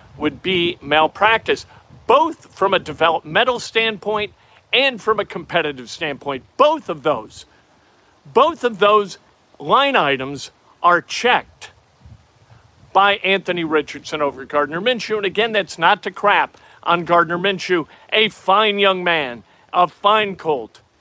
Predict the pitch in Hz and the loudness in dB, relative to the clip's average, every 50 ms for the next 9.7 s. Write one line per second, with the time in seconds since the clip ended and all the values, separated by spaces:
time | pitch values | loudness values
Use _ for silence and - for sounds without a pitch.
0 | _ - 139 160 196 220 208 196 220 226 240 220 - - 196 185 165 156 160 147 | _ -10 -4 -2 -2 -2 0 2 2 2 2 2 2 2 2 2 2 0 -6 -6
1 | 143 147 139 127 - - 156 143 131 160 160 139 131 147 151 139 143 175 247 254 | -6 -6 -8 -8 -8 -8 -8 -8 -6 -8 -10 -10 -12 -14 -14 -14 -12 -6 -4 -2
2 | 233 202 196 160 196 208 190 165 160 220 240 226 175 143 113 - _ _ _ _ | -2 -2 -2 0 0 0 0 0 2 2 4 4 2 0 -4 -10 _ _ _ _
3 | _ _ _ _ _ _ _ _ _ _ _ _ _ - 156 151 147 170 196 190 | _ _ _ _ _ _ _ _ _ _ _ _ _ -2 0 0 2 2 0 0
4 | 175 - - - - 185 196 185 165 143 147 147 143 135 - 127 120 160 226 214 | 0 -2 -6 -6 -2 0 0 0 0 2 2 2 0 0 -2 -4 -2 -2 -2 -2
5 | - - - 139 123 113 120 143 151 - _ _ _ _ _ _ _ _ _ _ | -4 -8 -12 -12 -12 -10 -12 -14 -14 -16 _ _ _ _ _ _ _ _ _ _
6 | _ _ - - 202 220 196 156 131 - - 170 160 151 143 135 117 - 139 139 | _ _ -6 -4 -4 -2 -2 -4 -10 -6 -2 -2 -2 -2 -2 -6 -10 -8 -6 -4
7 | 135 131 127 156 170 214 247 233 220 196 - - 202 262 339 339 277 208 - - | -4 -4 -4 -4 -4 -4 -4 -4 -6 -8 -8 -8 -6 -4 -4 -4 -4 -4 -4 -2
8 | 147 147 156 - - 208 208 208 185 202 190 156 - - 151 - - - - 220 | -2 -2 -2 -4 -8 -8 -6 -4 -4 -4 -6 -6 -10 -14 -14 -14 -12 -4 -4 -4
9 | 214 - - 214 202 196 160 - 226 247 196 - 165 | -4 -2 -2 -4 -4 -4 -6 -4 -4 -4 -2 -4 -8